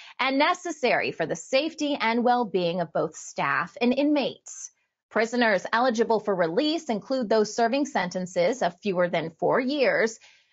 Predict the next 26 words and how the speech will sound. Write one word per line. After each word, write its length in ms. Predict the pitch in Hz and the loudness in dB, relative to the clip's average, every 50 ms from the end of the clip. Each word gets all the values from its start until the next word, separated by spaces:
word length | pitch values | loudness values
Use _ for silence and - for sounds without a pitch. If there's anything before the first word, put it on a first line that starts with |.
| _ _ - 175 | _ _ -6 -2
due 220 | 196 294 339 381 | 0 2 2 2
for 260 | 370 - 311 302 294 | 2 2 2 2 2
release 380 | 285 311 285 269 254 262 262 - | 2 0 0 0 0 0 0 -2
within 300 | 277 269 254 247 262 254 | -2 0 0 0 0 0
six 260 | 262 285 277 - - | 0 -2 -2 -2 0
months, 580 | 277 330 349 339 - 247 - - - - - - _ _ _ _ | 0 2 2 0 0 -2 -8 -12 -14 -16 -18 -18 _ _ _ _
rolled 300 | 180 196 208 220 254 233 | 0 2 4 4 4 4
out 220 | 247 220 226 220 208 | 4 2 2 2 0
in 100 | 190 185 | -2 -2
four 240 | - - 180 185 247 | 0 2 2 2 2
stages 640 | - - - 247 277 285 226 208 190 180 185 180 | 0 0 0 0 2 2 2 2 2 2 2 0
to 160 | - - 208 185 | -4 -4 -4 -4
support 640 | - - 240 - - - 160 143 143 - - - | -2 -4 -6 -6 -2 0 0 2 0 -2 -4 -6
resettlement. 960 | - 202 226 220 - - 330 370 381 294 220 160 127 98 - - - - - - _ _ _ _ _ _ _ _ _ - | -4 -2 -2 -2 0 2 2 2 4 2 2 0 0 -4 -6 -8 -12 -14 -14 -14 _ _ _ _ _ _ _ _ _ -2
Life 320 | 208 233 254 302 320 - | 0 2 2 0 -2 -4
sentences, 800 | - - 294 277 285 294 269 269 247 - 262 247 247 247 247 247 - | -4 0 0 2 2 2 0 0 -2 0 2 4 4 4 2 0 -6
sex 440 | - - - - 330 349 - - 262 | -16 -8 -4 -2 -2 -2 -2 -2 -4
offenders, 640 | 269 262 214 214 214 202 180 180 180 180 185 180 - | -2 0 0 0 2 2 4 4 4 4 2 0 -2
and 200 | - 196 196 190 | -4 -2 2 4
those 240 | 190 190 190 185 - | 4 4 2 2 -2
with 180 | 185 180 - | -4 -2 -2
domestic 520 | - 196 190 180 175 180 - - 185 175 - | -2 -2 0 0 0 -2 -2 -4 -6 -4 -4
abuse 400 | 180 170 - 220 247 254 254 254 | -6 -4 -4 -2 -2 -2 -2 -4
convictions 680 | - 247 233 190 220 214 220 - - 220 214 214 220 - - - | -4 -4 -2 0 -2 -2 -2 -4 -4 -2 -2 -2 -4 -4 -2 2
are 320 | 175 180 185 190 196 - - | 4 4 4 4 2 0 -2
excluded. 1000 | 196 196 - - - - - _ 226 202 208 214 226 220 196 170 127 104 - - | -6 -6 -8 -10 -18 -18 -12 _ -4 -2 -2 0 0 0 0 0 0 -2 -2 -8